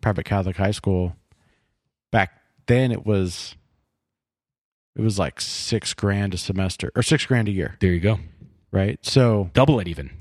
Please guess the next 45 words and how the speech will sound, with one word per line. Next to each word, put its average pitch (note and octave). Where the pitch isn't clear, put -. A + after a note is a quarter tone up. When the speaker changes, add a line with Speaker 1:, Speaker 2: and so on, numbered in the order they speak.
Speaker 2:
now. F#2
Speaker 1:
Double C3
it A2
Speaker 2:
D-, G#2
Speaker 1:
even. G2
Speaker 2:
double A2
it. -
Speaker 1:
'Cause G2+
it's F#2
pr-, -
yeah, G2
it's E2+
probably E2+
closer E2+
to E2
ten, F2
eleven, E2+
twelve E2+
now. F#2+
So F2+
Speaker 2:
I C#3
bet D#3
their C#3+
inflationary G#2+
curve F#2
looks G2
a G2
lot G2
closer G2+
to F2+
general G2
inflation D2+
than E2+
the E2
public D2+
schools. -
Speaker 1:
Re- B2+
Speaker 2:
It A#2+
has G#3
to. C#2+
It's -
a -
private E2
business. -
Speaker 1:
Yeah, A#2+